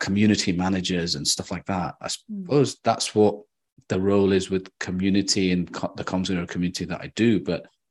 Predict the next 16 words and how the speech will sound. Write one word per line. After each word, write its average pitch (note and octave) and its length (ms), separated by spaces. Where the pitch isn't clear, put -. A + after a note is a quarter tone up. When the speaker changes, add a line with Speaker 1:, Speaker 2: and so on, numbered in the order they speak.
Speaker 1:
in G#2 240
particular - 460
here, G#2+ 240
I F#2+ 60
just - 280
set - 260
it - 80
up - 160
as F2+ 120
a F2+ 80
one-off F#2+ 680
event F#2+ 440
in F#2 520
may G2 340
twenty F#2+ 320
fourteen. F#2 720